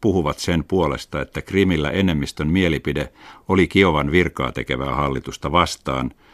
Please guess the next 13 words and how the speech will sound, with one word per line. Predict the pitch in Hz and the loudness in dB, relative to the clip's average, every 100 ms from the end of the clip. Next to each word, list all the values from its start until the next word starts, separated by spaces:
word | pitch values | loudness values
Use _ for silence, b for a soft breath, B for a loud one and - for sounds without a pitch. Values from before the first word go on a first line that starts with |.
| b b | b b
ja | 85 | -4
kannatti | - 98 87 - 73 | 2 4 4 -2 0
tiiviimpää | 90 85 69 64 - 67 | 4 4 2 -2 -2 -2
tukeutumista | 80 76 69 62 60 - 67 | -4 -2 -4 -4 -8 -6 -2
Venäjään. | 71 67 50 50 50 50 - _ _ b b b b b b | 0 0 -2 -6 -8 -14 -18 _ _ b b b b b b
Amerikkalaisen | 101 117 104 - 80 78 82 80 | 4 4 2 0 0 0 0 0
tutkimuslaitoksen | 101 - 78 73 80 71 71 - 78 76 - | 0 0 -4 -2 -2 -2 -6 -6 -6 -4 0
toukokuussa | 95 82 76 71 - 80 | 0 0 -4 -6 -6 -4
kaksituhatta | 82 - 82 71 - 73 | -4 -4 -4 -4 -4 0
neljätoista | 95 98 76 - 73 - 69 | 2 2 0 -2 -6 -4 -4
julkaiseman | 71 71 76 67 73 71 69 | -4 -4 -6 -6 -4 -4 -4
mielipidekyselyn | 64 95 85 69 65 - 78 78 71 69 | 0 2 2 0 -6 -6 -8 -4 -4 -2
mukaan | 71 69 76 71 | -2 -2 -2 -2